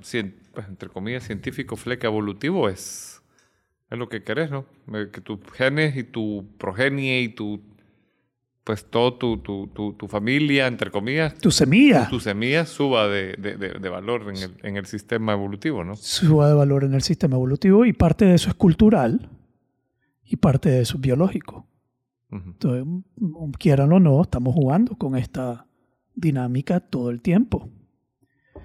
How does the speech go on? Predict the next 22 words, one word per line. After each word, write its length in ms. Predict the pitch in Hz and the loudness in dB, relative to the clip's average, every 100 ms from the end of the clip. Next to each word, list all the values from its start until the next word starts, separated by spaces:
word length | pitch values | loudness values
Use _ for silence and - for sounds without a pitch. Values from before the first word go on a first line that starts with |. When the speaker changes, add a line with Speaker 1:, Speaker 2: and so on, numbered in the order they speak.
| - - _ _ | -20 -20 _ _
Speaker 2:
Em, 760 | - 185 156 151 143 135 127 113 - _ _ _ _ _ _ _ _ _ - | -2 2 4 4 4 2 0 -4 -12 _ _ _ _ _ _ _ _ _ -2
y, 800 | - 190 185 175 165 160 139 135 - _ _ _ _ _ _ _ _ _ _ _ _ _ _ _ | 6 8 8 8 8 8 6 2 -6 _ _ _ _ _ _ _ _ _ _ _ _ _ _ _
¿sí? 400 | - 233 - - _ _ _ _ _ _ - | 2 4 4 -4 _ _ _ _ _ _ 0
Entonces, 320 | 175 208 190 | 4 6 4
eh, 360 | 196 220 185 202 | 2 -8 -8 -6
eh, 140 | 196 - | -6 -2
eh, 60 | 202 | -2
se 140 | 190 202 | 2 2
está 180 | 214 | 6
jugando 320 | 196 226 220 220 | 6 8 8 8
con 160 | 196 | 8
esto 180 | 190 - | 6 4
todo 160 | - 175 | 4 6
el 80 | 175 | 6
tiempo. 520 | 190 135 123 170 202 | 6 4 4 4 4
Nos 360 | 160 175 156 135 | 2 4 6 6
estamos 280 | 165 156 165 | 4 4 6
dando 300 | 165 175 165 | 6 6 4
valor 520 | 160 190 147 135 147 | 2 0 2 2 2
de 80 | 170 | 2
pareja. 520 | 180 160 127 151 175 - - - _ | 2 4 4 2 0 -2 -20 -20 _
Los 320 | - 165 147 | -4 0 2